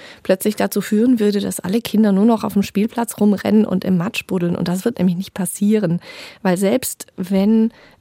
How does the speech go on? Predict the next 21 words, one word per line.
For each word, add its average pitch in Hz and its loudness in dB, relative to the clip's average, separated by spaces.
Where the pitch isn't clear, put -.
ein 196 2
Social-Media-Verbot 196 -2
hier 185 -2
umgesetzt 220 2
werden 170 -2
könnte 277 0
und 190 -2
von 185 -2
den 180 -2
Familien 202 2
und 175 -2
Jugendlichen 180 -4
eingehalten 196 -2
wird, 190 -4
gibt - -6
es - -6
einfach 180 -4
noch 175 -6
ganz 233 0
viele 196 -2
andere 202 2